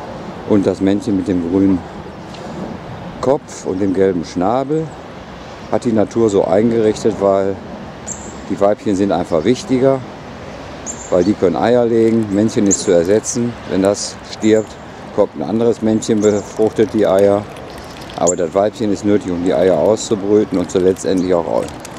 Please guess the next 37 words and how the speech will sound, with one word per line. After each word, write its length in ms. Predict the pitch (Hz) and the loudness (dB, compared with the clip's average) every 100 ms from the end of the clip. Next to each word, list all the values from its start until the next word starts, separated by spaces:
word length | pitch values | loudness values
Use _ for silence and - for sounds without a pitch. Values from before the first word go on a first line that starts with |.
| - - - - | -16 -16 -8 2
ähm, 320 | 90 90 87 80 | 4 4 2 0
die 120 | 90 92 | 2 4
Jungen 240 | 113 131 | 6 4
großzuziehen. 880 | 113 120 - 110 - 117 113 110 104 - - - - - - - - - | 4 2 2 -6 -2 2 4 4 0 -8 -16 -18 -18 -18 -18 -16 -16 -4
Vor 100 | 98 | 0
dem 220 | 92 101 104 | 4 6 4
Hintergrund 540 | 101 101 92 101 92 - - - - - - - - | 4 2 4 2 0 -8 -16 -10 -6 -6 -6 -10 -2
darf 160 | 92 90 | -2 0
das 200 | 92 92 | -2 0
Weibchen 360 | 95 - 95 | 0 0 0
nicht 140 | 92 - | 0 0
zu 100 | 87 | 0
erkennen 400 | 82 - 104 104 | 0 2 2 2
sein, 160 | 92 | 2
wenn 80 | 90 | 0
es 80 | 90 | 0
auf 120 | 85 | -2
den 160 | - - | 0 0
Eiern 340 | 95 101 98 | 2 2 0
sitzt. 440 | 92 92 - - - - - - - - - - | 0 -2 -4 -10 -10 -8 -8 -8 -8 -8 -8 -6
Und 160 | 87 - | -2 2
deswegen 380 | 87 92 92 | 2 2 2
ist 120 | 90 92 | 2 0
das 100 | 82 | 2
bei 120 | 85 | 2
der 160 | 85 | 4
Natur, 420 | 85 82 76 98 73 | 2 0 0 -2 0
in 60 | |
der 200 | 90 85 | 0 0
Natur 280 | 80 76 92 | -2 0 2
bei 120 | 85 | 2
den 120 | 82 | 0
Vögeln, 380 | 80 95 95 98 | 0 2 4 2
nicht 160 | 87 - | 0 0
bei 100 | 80 | -2
allen 340 | 78 98 98 | 2 2 2
so, 300 | 92 95 90 | 4 4 4